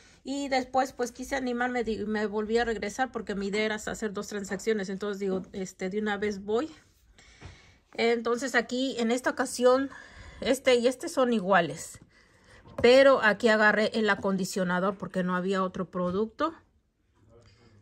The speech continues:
Este es el acondicionador. Entonces, aquí el cupón pitó.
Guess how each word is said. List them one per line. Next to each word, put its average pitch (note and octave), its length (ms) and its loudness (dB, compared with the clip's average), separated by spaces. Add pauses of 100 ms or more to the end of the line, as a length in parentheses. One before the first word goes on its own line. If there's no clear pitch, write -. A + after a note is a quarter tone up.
(100)
Este A#3+ 320 0
es C#4 40 0
el C4+ 40 2
acondicionador. G3+ 840 2
Entonces, A3+ 480 -2
aquí A3+ 340 0
el G#3+ 120 0
cupón G3+ 460 -4
pitó. E3 400 -6